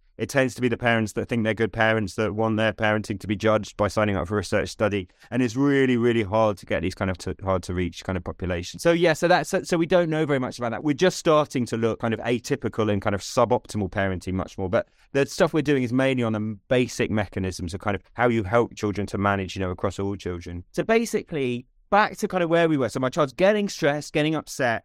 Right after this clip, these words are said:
and then my child does a cry for help. And then, um, I kind of step in and I help my child to calm down. One of the things that we're working on at the moment is this idea of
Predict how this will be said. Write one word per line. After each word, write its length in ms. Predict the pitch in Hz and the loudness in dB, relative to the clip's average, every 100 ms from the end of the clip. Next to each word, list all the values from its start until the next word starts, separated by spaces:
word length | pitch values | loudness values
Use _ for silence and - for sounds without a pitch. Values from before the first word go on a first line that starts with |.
| - | -2
and 120 | 131 | 2
then 120 | 131 | 4
my 100 | 131 | 4
child 280 | 127 151 139 | 2 2 2
does 120 | 131 | 2
a 80 | 127 | -4
cry 280 | - 156 143 | -2 0 0
for 160 | - 104 | -2 0
help. 380 | 156 156 - - _ | 2 2 0 -14 _
And 180 | 131 131 | -2 2
then, 260 | 135 131 123 | 4 2 0
um, 180 | 120 117 - | 0 -2 2
I 180 | 131 | 2
kind 180 | 131 127 | 2 -2
of 120 | 107 | -2
step 400 | - - 165 - | -6 0 0 0
in 80 | 127 | -2
and 120 | 117 | 0
I 80 | 107 | -2
help 300 | 95 151 151 | -2 -2 0
my 80 | 131 | 0
child 260 | 123 123 - | 2 0 0
to 80 | 117 | -4
calm 340 | 117 113 107 | 0 0 0
down. 320 | 113 107 87 - - | 0 0 -4 -12 -2
One 200 | 170 220 | 0 2
of 60 | |
the 80 | 262 | 2
things 240 | - 240 190 | 2 0 0
that 120 | 147 | 2
we're 100 | 139 | 2
working 300 | 139 143 139 | 4 2 2
on 60 | 131 | -2
at 40 | |
the 60 | 127 | 2
moment 320 | 143 143 127 | 2 2 0
is 140 | 127 | -2
this 180 | 160 151 | -2 0
idea 460 | 165 165 175 175 175 | 2 2 0 0 2
of 240 | 165 143 | 0 -2